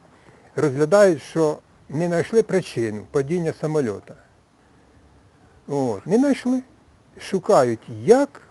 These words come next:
оце все діло замазать так, щоб не вийти самих на себе. Ви ж дивіться, скільки випадків.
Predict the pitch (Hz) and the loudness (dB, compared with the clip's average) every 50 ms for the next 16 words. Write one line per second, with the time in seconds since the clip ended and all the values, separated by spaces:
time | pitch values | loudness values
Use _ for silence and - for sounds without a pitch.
0 | - - 160 151 - - - 202 190 - - 180 156 131 151 185 185 170 160 127 | -12 -6 -6 -6 -2 0 0 0 0 0 -2 -4 -4 -2 0 0 2 2 2 2
1 | 110 135 147 175 220 214 185 139 135 135 120 - - _ 247 262 294 302 - - | 2 0 0 2 2 2 2 2 2 -2 -2 -4 -2 _ 4 4 4 2 0 -8
2 | - - - - - - - - _ _ - - - - 190 170 160 160 175 160 | -20 -20 -20 -20 -20 -20 -20 -20 _ _ -18 -8 4 4 6 6 6 2 2 6
3 | 165 226 247 233 - - 208 - - 170 160 165 185 190 - 165 170 165 135 - | 6 6 4 4 2 0 -2 0 2 0 0 2 0 0 -2 -2 -4 -4 -4 -4
4 | - 110 101 98 95 95 - - - - - - - - - - - - - - | -4 -4 -4 -4 -4 -8 -14 -18 -20 -20 -20 -20 -20 -20 -20 -20 -20 -20 -20 -20
5 | - - - - - - - - - - - - - _ _ - - - 151 185 | -20 -20 -20 -20 -20 -20 -20 -20 -20 -20 -20 -20 -20 _ _ -20 -10 0 2 2
6 | 175 160 185 202 196 165 123 - - 107 - - - - 233 254 247 - 208 185 | 4 6 6 6 6 4 2 0 -6 -10 -12 -8 -4 -2 -2 -2 2 2 2 2
7 | 160 151 127 104 - - - - - - - | 4 2 -2 -2 -4 -10 -16 -14 -18 -20 -20